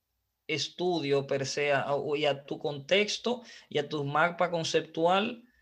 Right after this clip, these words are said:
y al, y el nivel, al punto en el que te encuentres en ese momento. Entonces, eh, a eso es que me refiero. Con que, y también me refiero con esto, es a que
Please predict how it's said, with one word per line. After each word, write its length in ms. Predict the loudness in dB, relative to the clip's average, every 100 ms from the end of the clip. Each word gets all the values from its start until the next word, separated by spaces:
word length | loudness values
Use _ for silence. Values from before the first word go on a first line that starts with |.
| _ _ _ _ _ -8
y 180 | 2 4
al, 300 | 4 0 -6
y 140 | 0
el 260 | 0 0 -4
nivel, 560 | -4 4 6 6 4
al 220 | 2 0 -2
punto 340 | -2 0 0
en 120 | -2
el 140 | -4 -2
que 120 | -2
te 100 | -2
encuentres 920 | -4 -2 0 0 -2 -4 -4 -6 -10 _ _ -20 -8
en 160 | -4
ese 220 | -2 -2 0
momento. 600 | 0 0 -4 -10 -18 -20 _ _ _ _ _ _ _ _
Entonces, 760 | -8 -2 2 2 2 0 -2 -4
eh, 460 | -4 -2 -2 -4 _ _ _ _ -2
a 100 | 0
eso 180 | 0 0
es 40 |
que 100 | 0
me 140 | -2
refiero. 680 | -2 -2 -2 0 0 -2 -12 _ _ _ _ _
Con 180 | -8 -6
que, 320 | -2 -4 -4 -12 _ -4
y 560 | 0 2 0 -6 -10 _ _ _ _
también 340 | -4 0 0
me 80 | 2
refiero 360 | 0 2 0 2
con 180 | 2 0
esto, 440 | -2 -2 -4 -4 _ _ -2
es 300 | 0 0 -2
a 260 | -2 -2 -2
que 480 | -2 -2 -4 _